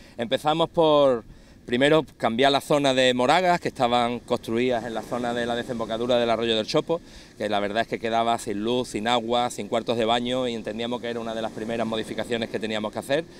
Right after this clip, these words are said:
Por lo tanto, trasladamos la zona de moraga el año pasado con tres barcas. Este año hemos incrementado el número por la gran demanda que tuvimos el año pasado y se ha incrementado en dos más. Por lo tanto, ahora mismo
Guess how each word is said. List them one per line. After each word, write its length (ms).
Por 80
lo 80
tanto, 280
trasladamos 560
la 60
zona 240
de 60
moraga 340
el 60
año 160
pasado 300
con 220
tres 200
barcas. 420
Este 220
año 200
hemos 180
incrementado 640
el 120
número 340
por 140
la 80
gran 220
demanda 420
que 80
tuvimos 360
el 100
año 160
pasado 340
y 60
se 100
ha 40
incrementado 460
en 80
dos 160
más. 160
Por 100
lo 60
tanto, 260
ahora 140
mismo 320